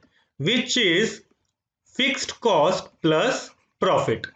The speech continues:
So basically, you can say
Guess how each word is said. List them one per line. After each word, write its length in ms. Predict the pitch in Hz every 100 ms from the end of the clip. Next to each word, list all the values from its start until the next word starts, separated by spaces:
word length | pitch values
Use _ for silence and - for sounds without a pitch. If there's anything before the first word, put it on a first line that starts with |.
| _ _ _ _ _ _ _ _ _ _ _ _ _ -
So 80 |
basically, 680 | 160 180 202 277 269 233 180
you 260 | 160 170 180
can 260 | 185 175
say 480 | 170 - 233 175 175